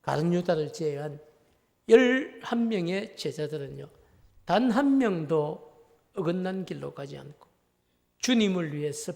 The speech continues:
복음을 위해 살다가 자신의 생명을 드렸습니다. 그럼에도 불구하고 그들은 자신의 생명을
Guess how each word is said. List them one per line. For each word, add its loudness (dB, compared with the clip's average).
복음을 4
위해 -2
살다가 -10
자신의 -4
생명을 -6
드렸습니다. -12
그럼에도 -2
불구하고 -8
그들은 -8
자신의 -2
생명을 -6